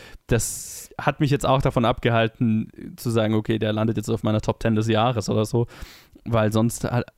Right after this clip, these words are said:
Speaker 2: der Rest hat mir schon sehr gut gefallen, aber das, das kennt man halt schon sehr.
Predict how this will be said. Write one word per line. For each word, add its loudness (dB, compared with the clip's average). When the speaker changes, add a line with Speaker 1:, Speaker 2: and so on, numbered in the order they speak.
Speaker 2:
der 0
Rest 0
hat 0
mir 0
schon 0
sehr 4
gut 0
gefallen, 0
aber 2
das, -6
das 0
kennt 0
man -6
halt -10
schon -6
sehr. -6